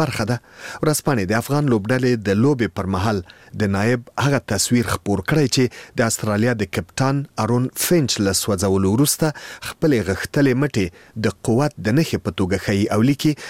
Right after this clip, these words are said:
دا حرکت د نایب او د هغه د هیواد لپاره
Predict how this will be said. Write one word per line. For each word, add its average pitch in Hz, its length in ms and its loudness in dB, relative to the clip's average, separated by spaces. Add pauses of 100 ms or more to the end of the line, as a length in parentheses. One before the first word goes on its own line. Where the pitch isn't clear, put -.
(160)
دا 135 220 0
حرکت 135 500 -2 (260)
د 101 120 2
نایب 147 380 0
او 123 60 2 (120)
د 98 100 0
هغه 110 200 2
د 90 100 0
هیواد 127 320 2
لپاره 101 300 -2